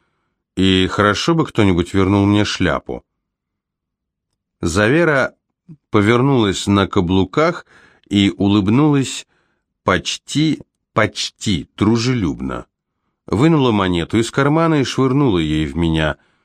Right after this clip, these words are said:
Она приземлилась ко мне на колени рядом с клещами.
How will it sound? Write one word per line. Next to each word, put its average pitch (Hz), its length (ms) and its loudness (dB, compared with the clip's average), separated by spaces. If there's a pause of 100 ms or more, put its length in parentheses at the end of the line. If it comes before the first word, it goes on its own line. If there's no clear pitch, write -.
(240)
Она 95 260 2
приземлилась 95 720 0
ко 98 140 0
мне 95 140 4
на 87 120 2
колени 107 420 0
рядом 95 300 -2
с - 80 -8
клещами. 78 680 -4